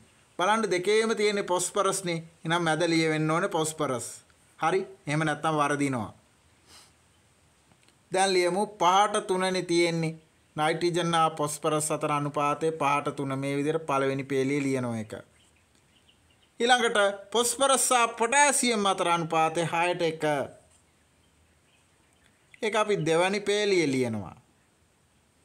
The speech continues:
දැන් මේක තුනම අතර අනුපාතය සංයුක්ත අනුපාතය හොයන්න ඕනේ. ඒතර මේ මැද ඉලක්කම සමාන කරගන්න ඕනේ දෙකේම.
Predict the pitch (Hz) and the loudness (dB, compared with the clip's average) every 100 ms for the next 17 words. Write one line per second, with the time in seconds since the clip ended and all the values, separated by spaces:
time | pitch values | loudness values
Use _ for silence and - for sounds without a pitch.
0 | _ _ _ _ - _ _ _ - 214 | _ _ _ _ -20 _ _ _ 0 2
1 | 220 208 208 220 226 208 202 - 202 240 | 2 2 2 4 4 4 2 -2 0 2
2 | 240 202 202 185 185 180 175 165 160 170 | 4 2 2 0 0 0 0 0 -2 -2
3 | 180 175 170 165 165 156 156 147 143 151 | -4 -4 -2 -2 0 -2 0 0 0 0
4 | 190 214 - _ - 233 262 262 202 185 | -2 -4 -14 _ -2 0 2 2 2 2
5 | 220 233 247 247 247 247 240 - 185 202 | 4 4 4 2 0 0 0 0 2 4
6 | 226 254 262 233 196 180 175 170 175 170 | 4 4 4 2 2 2 2 2 0 0
7 | 165 156 160 151 | 0 2 2 2